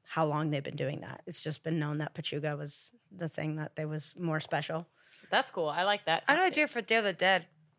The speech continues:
Speaker 1: Yeah.
Speaker 3: often too, right?
Speaker 1: That,
Speaker 3: Yeah.
Speaker 1: that's typically
Speaker 2: Yeah,
Speaker 1: where you
Speaker 2: it
Speaker 1: find
Speaker 2: makes
Speaker 1: it. It's
Speaker 2: sense,
Speaker 1: like
Speaker 2: like,
Speaker 1: an
Speaker 2: especially
Speaker 1: ofrenda,
Speaker 2: 'cause
Speaker 1: like an offering.
Speaker 2: Mezcal's
Speaker 3: Ofrenda.
Speaker 2: been being made by Zapotec people from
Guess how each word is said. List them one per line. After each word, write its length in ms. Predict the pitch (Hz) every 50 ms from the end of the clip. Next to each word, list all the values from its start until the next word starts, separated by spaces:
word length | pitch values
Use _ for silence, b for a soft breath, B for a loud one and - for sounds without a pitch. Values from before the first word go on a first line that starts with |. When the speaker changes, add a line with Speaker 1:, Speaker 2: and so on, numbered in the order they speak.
| - 170
Speaker 1:
Yeah. 100 | 190 196 170
Speaker 3:
often 200 | 160 165 160 156
too, 280 | - - 202 196 165
right? 260 | 151 156 156 156 160 175
Speaker 1:
That, 180 | 190 180 110
Speaker 3:
Yeah. 140 | - 170 165 156
Speaker 1:
that's 220 | 151 - - - - _ _ _ -
typically 300 | - 160 160 - 165 269
Speaker 2:
Yeah, 140 | 294 277 226
Speaker 1:
where 100 | 196 170
you 60 | 175
Speaker 2:
it 40 | 175
Speaker 1:
find 160 | 247 381 359
Speaker 2:
makes 60 | 330 320
Speaker 1:
it. 20 |
It's 60 | 320 311
Speaker 2:
sense, 120 | 302 311
Speaker 1:
like 80 | - -
Speaker 2:
like, 60 | -
Speaker 1:
an 40 | -
Speaker 2:
especially 340 | 190 - - - 196 185 175
Speaker 1:
ofrenda, 80 | 180 -
Speaker 2:
'cause 180 | 180 170 170
Speaker 1:
like 100 | 156 160
an 60 | 170 -
offering. 440 | - 165 165 - 165 151 147 160 -
Speaker 2:
Mezcal's 300 | 240 294 320 - 349 302 262
Speaker 3:
Ofrenda. 20 |
Speaker 2:
been 200 | 269 254 226 202 -
being 180 | 220 220 208
made 220 | 196 196 190 185 170 _ -
by 180 | 190 180 170
Zapotec 440 | 160 151 190 190 - 165 - 190 180
people 300 | - - 190 - 185 170
from 680 | 156 - - 180 170 165 156 156 156 156 151 151 -